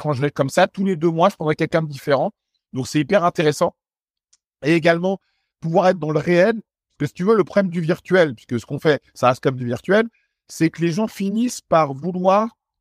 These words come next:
ne pas forcément travailler. Et moi, ce qui est intéressant, c'est que là, maintenant, je bosse, bon, je bosse avec plusieurs marques de compléments, mais là, maintenant, je vais développer des produits avec certaines marques telles que la crème de riz avec Others et me permettre d'avoir quelque chose de concret. Tu vois,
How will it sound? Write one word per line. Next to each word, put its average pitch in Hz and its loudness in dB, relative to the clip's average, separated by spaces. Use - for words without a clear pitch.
ne 151 -2
pas 208 2
forcément 196 -2
travailler. 170 0
Et 131 0
moi, 190 2
ce - -14
qui - 0
est 180 4
intéressant, 175 0
c'est 160 -4
que - -4
là, 180 6
maintenant, 151 0
je 123 -8
bosse, 120 -4
bon, 104 -6
je - -18
bosse 117 -6
avec 117 -4
plusieurs 135 0
marques - -6
de 107 -20
compléments, 147 -2
mais 113 0
là, 165 6
maintenant, 160 2
je 139 -4
vais 123 -2
développer 160 0
des 135 -2
produits 160 -4
avec 135 0
certaines 143 -2
marques 147 -2
telles 147 2
que 131 -4
la 120 4
crème 139 -4
de 139 -2
riz 147 0
avec 117 0
Others 160 0
et 208 2
me 180 0
permettre 196 2
d'avoir 175 2
quelque 175 -2
chose 226 -2
de 156 -4
concret. - -4
Tu 120 -6
vois, 143 4